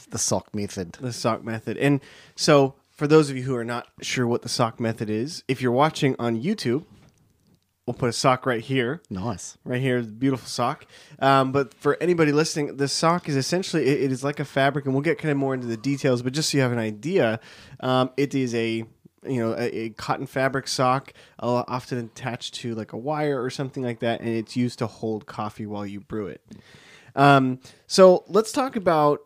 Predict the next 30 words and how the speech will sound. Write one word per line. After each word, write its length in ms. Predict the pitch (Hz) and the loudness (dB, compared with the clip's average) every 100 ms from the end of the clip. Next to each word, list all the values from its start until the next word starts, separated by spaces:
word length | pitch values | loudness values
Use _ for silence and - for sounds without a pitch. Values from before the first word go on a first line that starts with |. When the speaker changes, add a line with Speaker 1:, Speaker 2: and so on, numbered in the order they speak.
| _ - | _ -2
Speaker 2:
uh, 460 | 139 123 120 120 - _ _ _ _ _ _ _ _ _ _ _ | 0 0 0 0 -4 _ _ _ _ _ _ _ _ _ _ _
what, 360 | 156 190 185 - | -4 -4 -4 -10
what 360 | 147 147 202 - | -8 -2 -2 0
are 120 | 160 | -4
some 220 | 151 143 120 | -4 -6 -4
good 200 | 135 131 | 0 2
aspects 540 | 123 120 - 117 - | 0 -2 -6 -6 -6
of 60 | 110 | -8
the 80 | |
sock 500 | 110 - 117 113 - | -8 -4 -2 -4 -8
for 320 | - - 123 113 | -20 -12 -8 -6
the, 140 | 104 - _ _ | -8 -18 _ _
for 160 | - 123 | -8 -8
the 80 | 107 | -8
planet, 460 | - 139 151 - - | -6 -6 -4 -8 -18
I 40 | |
guess, 160 | 117 - | -18 -16
to 120 | 117 | -14
start 220 | - 110 | -10 -8
off 200 | 107 139 | -8 -10
with? 220 | - 135 _ _ _ _ | -14 -20 _ _ _ _
Speaker 1:
Right, 720 | 190 139 139 143 120 - - 123 | 0 6 6 6 4 0 -4 0
uh, 360 | 110 107 104 - - - - | 2 4 0 -4 -14 -6 2
and 200 | 170 156 | 4 6
there 120 | 123 | 6
are, 420 | 139 117 95 - - - | 6 4 2 -4 -10 -8
and, 420 | 101 98 98 123 | -6 -6 -8 -6
uh, 60 | |
if 160 | 107 - | -6 -2
you're 300 | 107 95 98 | -2 0 -2